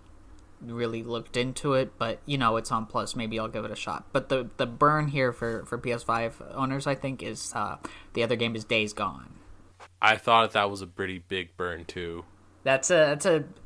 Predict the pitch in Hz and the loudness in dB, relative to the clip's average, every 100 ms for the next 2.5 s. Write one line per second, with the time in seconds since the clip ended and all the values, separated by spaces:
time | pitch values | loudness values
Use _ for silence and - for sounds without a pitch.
0 | - - - 165 156 - 220 196 185 160 | -18 -18 -6 -4 -2 0 0 2 2 2
1 | 156 170 170 160 151 - - 165 156 - | 4 4 4 0 -4 -4 2 4 4 6
2 | 151 151 165 180 180 | 8 8 6 4 0